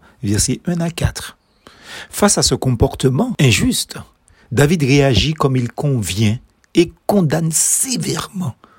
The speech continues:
le coupable. Le coupable doit mourir. Alors, le prophète s'exclame, « Tu es cet homme, David », dans deux Rois, chapitre douze,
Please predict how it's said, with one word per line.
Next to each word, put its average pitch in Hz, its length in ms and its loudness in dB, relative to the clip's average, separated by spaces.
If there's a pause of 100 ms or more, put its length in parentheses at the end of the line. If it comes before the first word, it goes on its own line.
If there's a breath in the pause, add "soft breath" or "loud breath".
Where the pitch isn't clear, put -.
(140 soft breath)
le 135 160 4
coupable. 127 640 -6 (220 soft breath)
Le 175 160 6
coupable 185 420 -2
doit 190 380 0
mourir. 202 640 2 (720 loud breath)
Alors, 147 600 4 (240 loud breath)
le 123 140 6
prophète - 440 -4
s'exclame, « 131 840 -2 (400)
Tu 123 240 -2 (100)
es 180 220 2
cet - 400 -2
homme, 101 240 2
David », 95 580 -2 (420 soft breath)
dans 98 200 2
deux 101 180 4
Rois, 107 320 4
chapitre 110 460 -4
douze, 113 480 0